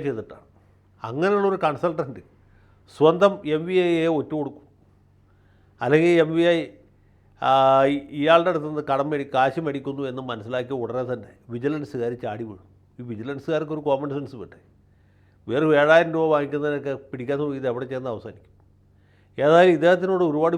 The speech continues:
വിരോധികളുണ്ട് എന്ന് വേണം നമ്മൾ മനസ്സിലാക്കാൻ. അതുകൊണ്ടായിരിക്കണം ഈ നക്കാപ്പിച്ച ഏഴായിരം രൂപ വാങ്ങുമ്പോൾ അദ്ദേഹത്തെ പൊടിയിട്ട് പിടിക്കാൻ വിജിലൻസുകാർക്ക് ഇങ്ങനെ ഒരു കുബുദ്ധി തോന്നിയത്. അങ്ങനെ അദ്ദേഹത്തെ പിടികൂടി,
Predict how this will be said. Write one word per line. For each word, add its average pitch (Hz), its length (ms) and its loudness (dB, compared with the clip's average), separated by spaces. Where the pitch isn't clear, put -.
വിരോധികളുണ്ട് 147 600 -6
എന്ന് 139 160 -8
വേണം 139 180 -6
നമ്മൾ 127 140 -8
മനസ്സിലാക്കാൻ. 117 420 -16
അതുകൊണ്ടായിരിക്കണം 143 600 -4
ഈ 143 40 -6
നക്കാപ്പിച്ച 147 460 -4
ഏഴായിരം 135 340 -2
രൂപ 127 160 -4
വാങ്ങുമ്പോൾ 120 460 -8
അദ്ദേഹത്തെ 107 360 -12
പൊടിയിട്ട് 156 400 0
പിടിക്കാൻ 127 340 -6
വിജിലൻസുകാർക്ക് 123 720 -8
ഇങ്ങനെ 117 180 -8
ഒരു 113 180 -10
കുബുദ്ധി 117 340 -8
തോന്നിയത്. - 360 -14
അങ്ങനെ 143 280 0
അദ്ദേഹത്തെ 143 380 2
പിടികൂടി, 127 400 -8